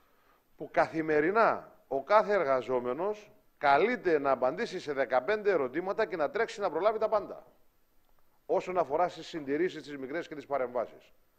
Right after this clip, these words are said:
Σας λέω ειλικρινά ότι αν κάποιος κάποια στιγμή ασχοληθεί και, ε, δεν μπορεί να ασχοληθεί κατά ανάγκη εκλεγμένος δημοτικός σύμβουλος ή δήμαρχος ή αντιδήμαρχος ή οτιδήποτε άλλο, να έρθει και να κάτσει σε ένα σημείο και να παρακολουθεί καθημερινά το τι γίνεται.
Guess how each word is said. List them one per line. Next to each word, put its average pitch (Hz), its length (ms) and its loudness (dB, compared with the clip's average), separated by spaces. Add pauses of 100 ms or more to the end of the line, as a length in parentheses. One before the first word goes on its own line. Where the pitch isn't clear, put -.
(1400)
Σας 135 280 -2
λέω 220 200 8
ειλικρινά 170 540 2
ότι 135 320 2
αν 180 180 2
κάποιος 165 340 2
κάποια 180 320 2
στιγμή 151 340 -4
ασχοληθεί 127 760 -4 (520)
και, 131 100 -8
ε, 123 600 -6
δεν 269 180 -2
μπορεί 233 180 -6
να 220 60 0
ασχοληθεί 131 400 -4
κατά 123 220 -4
ανάγκη 117 360 -6
εκλεγμένος 113 600 -10
δημοτικός 107 480 -14
σύμβουλος 113 420 -16
ή 117 60 -16
δήμαρχος 110 480 -14
ή 113 60 -10
αντιδήμαρχος 104 300 -12
ή 104 40 -14
οτιδήποτε 98 280 -10
άλλο, 175 200 -12 (420)
να 226 80 -6
έρθει 214 160 -12
και 208 100 -8
να 165 100 -2
κάτσει 185 260 -6
σε 165 100 -14
ένα 160 120 -6
σημείο 156 300 -10
και 233 100 -10
να 233 120 -6
παρακολουθεί 175 520 -2
καθημερινά 175 440 -6
το 175 120 -6
τι 180 120 -8
γίνεται. 113 440 -10